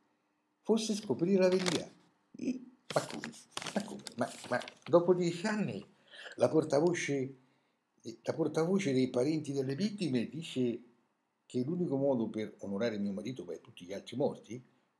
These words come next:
fosse scoprire la verità? Ma perché non è stata scoperta la verità ancora? Non è stato forse un attentato islamico, Santa Madonna? Allora il giornalista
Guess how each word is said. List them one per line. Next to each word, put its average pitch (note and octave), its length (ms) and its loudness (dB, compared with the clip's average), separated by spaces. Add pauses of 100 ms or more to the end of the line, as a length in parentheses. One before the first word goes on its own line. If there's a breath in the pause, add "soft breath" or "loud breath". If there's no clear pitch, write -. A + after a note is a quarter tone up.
fosse F3 400 4
scoprire D#3+ 500 -4
la C3 80 4
verità? - 340 -2 (440)
Ma A3+ 60 6
perché B3 240 4
non F#3+ 120 0
è - 20 0
stata - 220 -4
scoperta G3+ 440 4
la A#3+ 60 10
verità F3+ 240 8
ancora? A#2 340 4
Non D3+ 120 4
è F#3 40 6
stato G3+ 200 8
forse C#3+ 200 2
un B2+ 60 -2
attentato C3 440 2
islamico, G#3 440 2
Santa - 240 -18
Madonna? C3+ 540 4 (1080)
Allora F#3 220 12
il B2+ 80 8
giornalista B2 760 8